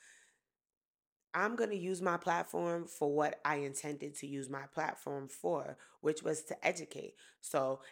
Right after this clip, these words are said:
if they, civilians, don't know what they don't know, it's my job as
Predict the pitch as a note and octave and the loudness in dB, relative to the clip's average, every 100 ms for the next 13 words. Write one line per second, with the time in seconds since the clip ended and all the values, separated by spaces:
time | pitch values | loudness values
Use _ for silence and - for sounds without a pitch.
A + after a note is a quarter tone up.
0 | - C3+ B2+ A#2+ D3+ D#3 C#3+ F#3+ - _ | -6 -6 -4 0 2 2 0 -2 -10 _
1 | - - C#3+ D#3+ C3+ C#3 E3+ - - - | -12 -6 0 0 0 -2 -6 -12 -20 -16
2 | C#3+ C#3 D3 D#3+ E3 F3 G#3 B3+ - _ | -2 4 4 4 2 2 4 0 -4 _
3 | - E3+ F3 F#3+ F3+ G3+ G3+ G3+ G#3+ A3 | -2 0 4 4 6 4 4 2 2 0
4 | - - - - F#3 A3+ F#3+ F3+ G3 F#3 | -6 -18 -20 0 4 4 2 2 2 4
5 | F3+ F3+ F#3 F3+ - C#3+ D3 D3 | 4 6 4 2 4 4 6 0